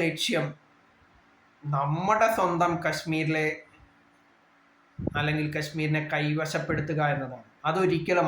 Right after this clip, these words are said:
അനുവദിച്ചുകൂടാ. പറ്റുമെങ്കിൽ അവരിൽ നിന്നും നമ്മുടെ പി ഒ കെ നമ്മൾ തിരിച്ചു പിടിക്കണം. അതുമാത്രമല്ല, പണ്ട് ഇന്ത്യ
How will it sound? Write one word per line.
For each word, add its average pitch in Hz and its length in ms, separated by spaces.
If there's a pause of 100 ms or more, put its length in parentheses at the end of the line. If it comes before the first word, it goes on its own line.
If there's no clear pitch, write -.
അനുവദിച്ചുകൂടാ. 151 680 (2000)
പറ്റുമെങ്കിൽ 180 560 (1700)
അവരിൽ 220 340
നിന്നും 180 240 (1000)
നമ്മുടെ 170 260 (160)
പി 185 100 (180)
ഒ - 20 (140)
കെ 180 120 (140)
നമ്മൾ 151 180 (140)
തിരിച്ചു 147 380
പിടിക്കണം. 147 400 (1900)
അതുമാത്രമല്ല, 170 680 (340)
പണ്ട് 190 460 (1000)
ഇന്ത്യ 185 320